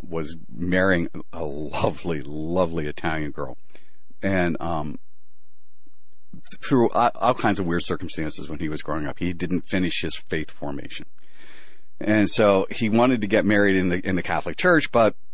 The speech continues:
you know, he, he, again, he, he couldn't do it. And so I said to him, "Listen, I know this priest who's very, very Christian, and, um,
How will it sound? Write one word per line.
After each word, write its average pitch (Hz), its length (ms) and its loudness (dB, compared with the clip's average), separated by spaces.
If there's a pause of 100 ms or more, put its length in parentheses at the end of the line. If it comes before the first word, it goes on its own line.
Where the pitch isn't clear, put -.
(800)
you 117 80 6
know, 95 60 6
he, 92 260 2
he, 92 220 -4 (160)
again, 104 420 2
he, 95 140 -2
he 98 160 -2
couldn't 95 440 0
do 101 240 2
it. 85 160 0
And 90 220 0
so 92 340 4 (320)
I 110 40 0
said 104 180 2
to 101 60 2
him, 92 80 4
"Listen, 87 200 0
I 87 80 4
know 92 180 4
this 98 160 2
priest - 340 0
who's 78 220 -2
very, 85 540 2
very 76 200 0
Christian, - 480 -4 (640)
and, 87 500 0
um, 71 440 -4